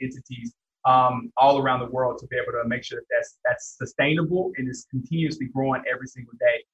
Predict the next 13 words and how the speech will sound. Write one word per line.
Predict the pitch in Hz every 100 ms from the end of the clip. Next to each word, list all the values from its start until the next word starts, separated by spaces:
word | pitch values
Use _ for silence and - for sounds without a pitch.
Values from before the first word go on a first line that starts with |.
| _
So | 160 151 -
the | 123
main | 143 202 233 233
thing | 214 214 175 -
is | - 139 -
just | 180 185 -
being | 165
able | 151 - -
to | - - _ _ -
come | - - -
into | 196 190 - 208 156
a | -
space | - 185 175 139 135